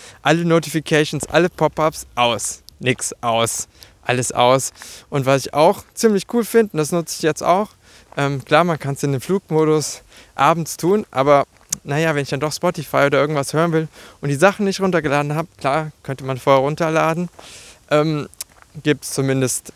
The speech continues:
in Android, gibt's bestimmt ähnlich auch <laughs> für, ähm, Apple oder alle anderen Tools Konzentrationsmodus. Da kann man dann sagen, nur diese vier, fünf Apps sind erlaubt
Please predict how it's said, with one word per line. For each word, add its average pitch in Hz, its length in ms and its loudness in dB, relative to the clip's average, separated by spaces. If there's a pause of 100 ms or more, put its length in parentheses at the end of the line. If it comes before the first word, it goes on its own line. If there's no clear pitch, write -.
in 127 160 -4
Android, 131 520 0
gibt's - 200 -4
bestimmt 139 420 -6
ähnlich 190 640 2
auch 147 360 -2 (640)
<laughs> - 220 -4
für, 131 440 0 (640)
ähm, 123 180 -6
Apple 139 340 2
oder 127 220 0
alle 139 320 0
anderen 143 320 0
Tools 160 520 0 (340)
Konzentrationsmodus. 185 1080 2
Da 143 100 -6
kann 147 200 -4
man 147 80 2
dann 139 140 -2
sagen, 139 280 4
nur 156 140 2
diese 143 280 -2
vier, 160 280 0
fünf 147 220 -4
Apps - 260 -4
sind 147 140 -2
erlaubt 165 460 2